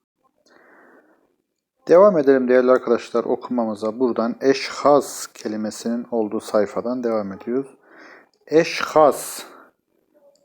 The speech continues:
eşkal, efkar, akvam,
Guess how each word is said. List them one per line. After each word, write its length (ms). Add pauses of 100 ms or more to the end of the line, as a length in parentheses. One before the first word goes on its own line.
(160)
eşkal, 920 (1160)
efkar, 1000 (1200)
akvam, 1200